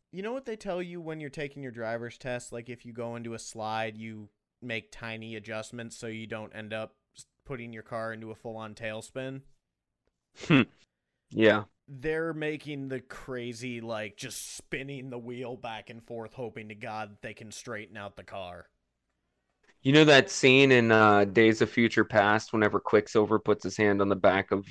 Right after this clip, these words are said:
Speaker 2: Magneto's head to prevent whiplash?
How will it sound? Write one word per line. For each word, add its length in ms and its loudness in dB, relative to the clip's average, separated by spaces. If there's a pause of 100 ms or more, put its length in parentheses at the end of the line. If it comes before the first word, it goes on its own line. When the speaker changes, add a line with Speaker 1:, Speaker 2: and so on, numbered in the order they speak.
(120)
Speaker 2:
Magneto's 640 4
head 320 4 (840)
to 140 2
prevent 480 2
whiplash? 760 4